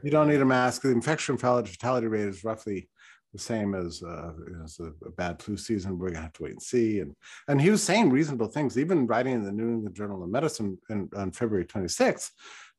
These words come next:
that this is, um, very low infection fatality rate. Everybody should just calm down.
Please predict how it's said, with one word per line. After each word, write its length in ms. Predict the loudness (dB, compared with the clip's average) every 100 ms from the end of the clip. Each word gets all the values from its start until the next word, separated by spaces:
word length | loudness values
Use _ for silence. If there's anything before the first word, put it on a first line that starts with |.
| 0
that 320 | 2 2 -2
this 180 | -6 -4
is, 320 | -6 -6 -10 -8
um, 380 | -6 -6 -8 -14 _ _ _ _ _ _ _ _ _ -10 0
very 160 | 0
low 340 | 0 2 2 2
infection 420 | 0 -4 -6 -12
fatality 360 | -8 -4 0
rate. 180 | 0 0
Everybody 240 | -2 -2 -6
should 200 | -8 -12
just 140 | -12
calm 280 | -8 -6 -6
down. 180 | -6